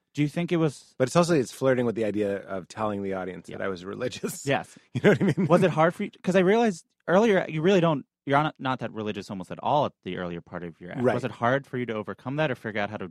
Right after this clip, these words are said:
Speaker 1: do that part of yourself on stage?
Speaker 2: I think it's super funny that if you look at, like, Kumail, for example,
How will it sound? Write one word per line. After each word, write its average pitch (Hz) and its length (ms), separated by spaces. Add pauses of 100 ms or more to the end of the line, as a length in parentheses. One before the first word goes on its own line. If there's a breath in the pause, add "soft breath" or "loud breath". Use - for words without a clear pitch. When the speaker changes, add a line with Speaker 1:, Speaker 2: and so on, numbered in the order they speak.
(200)
Speaker 1:
do 123 300 (100)
that 113 240
part 107 180
of 104 60
yourself 104 280
on 95 120
stage? 139 460
Speaker 2:
I 170 100
think 262 180
it's 226 120
super 147 240
funny 127 260
that 110 160
if 101 140
you 110 100
look 107 240
at, 117 120
like, 101 460 (200)
Kumail, 101 540 (340)
for 110 120
example, 98 640